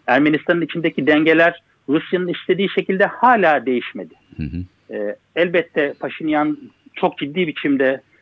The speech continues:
Speaker 1: siyasi olarak zarar görmüş vaziyette. Askeri anlamda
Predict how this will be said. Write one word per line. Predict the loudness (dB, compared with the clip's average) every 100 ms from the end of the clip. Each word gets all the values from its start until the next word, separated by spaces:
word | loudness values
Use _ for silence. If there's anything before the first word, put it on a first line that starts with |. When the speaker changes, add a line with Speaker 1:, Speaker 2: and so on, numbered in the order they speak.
| _ -8
Speaker 1:
siyasi | -2 0 0 -2 0
olarak | 2 0 0
zarar | 0 2 2
görmüş | 0 -2 -4 -4
vaziyette. | -4 -4 -6 -2 -2
Askeri | 0 -2 0 2 4
anlamda | 4 4 2 2 0